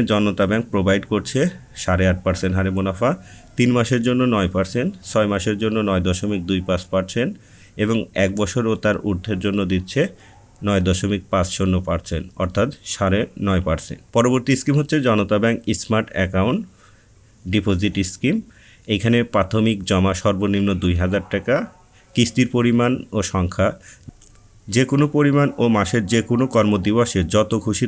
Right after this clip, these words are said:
ততবার জমা করা যাবে। মুনাফার হার পরিবর্তনশীল, অর্থাৎ আপনার জমার উপর ডিপেন্ড করবে এটা মুনাফা কত পার্সেন্ট প্রদান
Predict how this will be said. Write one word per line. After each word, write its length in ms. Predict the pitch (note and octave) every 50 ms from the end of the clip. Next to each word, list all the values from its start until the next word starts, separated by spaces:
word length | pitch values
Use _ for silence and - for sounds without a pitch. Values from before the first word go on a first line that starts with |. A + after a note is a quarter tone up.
| - -
ততবার 420 | G#2 F#2 - G#2 F#2 F#2+ F#2+ F#2 F#2 F#2 - -
জমা 280 | F#2 G2+ F#2+ F#2+ F#2+ F#2
করা 220 | F#2 G2 F#2+ F#2
যাবে। 260 | E2+ F#2+ F#2+ G2+ C#3+ G#3 F#3 - - - - - -
মুনাফার 400 | G#2 G#2+ G#2+ A2+ A2+ - B2 B2
হার 200 | G#2+ G2+ G#2 G#2 -
পরিবর্তনশীল, 760 | - G#2 F#2+ F2 F2+ F2+ F#2 - F#2 F2 E2 - - F2+ E2+ D2 - - - - - -
অর্থাৎ 260 | G2+ G2+ G2 B2 B2+
আপনার 320 | B2 A#2 G#2 - B2 B2+ B2
জমার 340 | G2+ A#2 A2+ G#2+ G#2+ G#2+ G#2+
উপর 220 | G#2+ G2+ - A#2 G#2+ F#2 F2
ডিপেন্ড 280 | A2 F#2+ - B2+ C3+ C#3
করবে 320 | C3+ B2+ A#2+ A#2 G#2+ A#2 A#2 - -
এটা 180 | F#2+ F2 G2+ F#2+
মুনাফা 400 | F2+ F#2 F#2 F#2+ F#2+ F#2 - G2+
কত 240 | F#2 - G2 F2+ F#2 F#2+
পার্সেন্ট 400 | F2+ F#2 F2+ F2+ - - G#2 F#2+ F2+
প্রদান 240 | G2 F#2 F#2 F#2